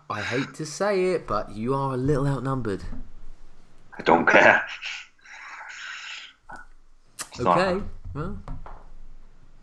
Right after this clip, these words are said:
Speaker 2: He did ring me yesterday, say, "Well, where do you wanna go?"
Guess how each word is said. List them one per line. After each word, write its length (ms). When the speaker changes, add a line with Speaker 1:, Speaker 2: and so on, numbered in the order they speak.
Speaker 2:
He 60
did 140
ring 180
me 40
yesterday, 300
say, 140
"Well, 280
where 220
do 180
you 80
wanna 220
go?" 320